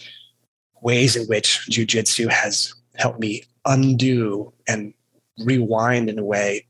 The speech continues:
back to a place where I'm much more comfortable being effective at the game. When I say jujitsu as kind of a fighting, it's, it's really a game. It's like a, in some ways, a strategy game of thinking about how you solve this puzzle of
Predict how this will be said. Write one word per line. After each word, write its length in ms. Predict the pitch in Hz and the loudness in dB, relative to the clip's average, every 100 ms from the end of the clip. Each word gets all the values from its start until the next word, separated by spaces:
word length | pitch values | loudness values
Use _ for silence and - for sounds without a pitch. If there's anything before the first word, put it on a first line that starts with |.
| - | -2
back 340 | 113 120 - | 0 0 -2
to 140 | - | -2
a 60 | 110 | -4
place 540 | - 117 107 - - - | -2 -2 0 -2 -6 -8
where 140 | - 101 | -6 -6
I'm 120 | 101 | -2
much 320 | 120 - - | -2 -4 -4
more 120 | 117 | -4
comfortable 600 | 107 - 107 107 104 101 - - - - _ _ | -4 -4 -6 -6 -6 -6 -10 -20 -20 -20 _ _
being 220 | 131 120 107 | -2 -2 -2
effective 680 | - - 170 170 - 107 107 | -2 0 0 -2 -4 -4 -4
at 120 | 107 | -6
the 80 | 104 | -6
game. 540 | - 139 117 98 120 - 98 - _ _ _ _ _ _ - | 0 0 0 -4 -10 -10 -10 -10 _ _ _ _ _ _ -2
When 100 | 151 | 0
I 80 | 147 | 2
say 300 | - 120 - _ _ | 2 0 -4 _ _
jujitsu 320 | 120 117 - 113 | 0 2 2 2
as 120 | - | 0
kind 180 | - 110 | -2 -2
of 80 | |
a 60 | 101 | -2
fighting, 480 | - 104 110 113 107 | -2 0 0 0 -4
it's, 160 | 101 - - - | -6 -8 -14 -8
it's 200 | 117 - | -6 -2
really 200 | 185 139 | 0 0
a 60 | |
game. 480 | 95 - 117 107 98 - _ _ _ | 0 -4 -2 -4 -8 -16 _ _ _
It's 140 | - | -8
like 160 | 117 117 | -4 -4
a, 220 | 110 107 - - - - _ | -4 -4 -8 -20 -20 -20 _
in 60 | 113 | -4
some 160 | 123 | -2
ways, 160 | 120 113 | 0 0
a 60 | 107 | -2
strategy 520 | - 110 127 117 110 | 0 2 2 2 0
game 280 | 110 107 104 | -2 -6 -6
of 80 | - | -4
thinking 400 | 127 120 120 104 | -4 -4 -6 -8
about 240 | 101 98 | -6 -2
how 160 | - 113 | 0 0
you 240 | 113 107 | 0 -2
solve 360 | - - 123 117 | -2 0 2 2
this 160 | 117 | 0
puzzle 500 | - 135 147 123 107 | 0 0 2 2 -2
of 100 | 104 | -4